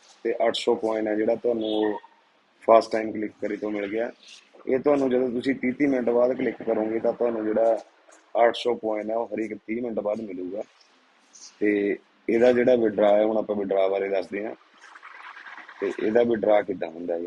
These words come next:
ਸੋ ਦੇਖੋ, ਜਦੋਂ ਆਪਾਂ ਇਹਨੂੰ ਓਪਨ ਕਰਾਂਗੇ, ਓਪਨ ਕਰਕੇ ਆਪਾਂ ਇਹ ਕੰਟਰੈਕਟ ਐਡਰੈਸ ਭਰਿਆ ਇਹਦੇ 'ਚ। ਇਹ ਇੱਥੋਂ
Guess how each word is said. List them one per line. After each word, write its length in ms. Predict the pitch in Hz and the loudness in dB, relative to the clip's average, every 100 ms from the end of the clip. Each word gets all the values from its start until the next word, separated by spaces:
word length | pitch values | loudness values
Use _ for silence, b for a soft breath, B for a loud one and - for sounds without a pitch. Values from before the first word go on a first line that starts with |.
| 87 _ _ _ _ _ | -10 _ _ _ _ _
ਸੋ 180 | - 104 | -4 -2
ਦੇਖੋ, 280 | 107 107 110 | 0 0 0
ਜਦੋਂ 240 | 107 110 | 0 0
ਆਪਾਂ 240 | 110 - 110 | 0 0 0
ਇਹਨੂੰ 220 | 113 123 | 2 0
ਓਪਨ 300 | 110 - 110 | 0 -2 -2
ਕਰਾਂਗੇ, 460 | 110 113 113 117 - _ _ - - - - - - - | 0 0 0 -2 -4 _ _ -20 -20 -18 -18 -14 -10 0
ਓਪਨ 340 | 110 110 120 | 2 2 0
ਕਰਕੇ 600 | 113 117 107 107 110 107 - _ _ _ _ _ _ 90 | 2 0 0 -2 0 -2 -6 _ _ _ _ _ _ -2
ਆਪਾਂ 320 | - 113 113 | 0 0 2
ਇਹ 240 | 117 120 | 2 2
ਕੰਟਰੈਕਟ 680 | - - 117 110 107 101 - | 0 -2 -2 2 4 4 4
ਐਡਰੈਸ 360 | 110 104 98 104 | 2 4 2 2
ਭਰਿਆ 220 | 123 110 | 2 2
ਇਹਦੇ 180 | 101 107 | 2 -2
'ਚ। 180 | 107 71 - _ _ - - _ _ - | -4 -8 -10 _ _ -20 -20 _ _ -6
ਇਹ 180 | 104 104 | -2 0
ਇੱਥੋਂ 420 | 104 - 107 | -2 -4 -4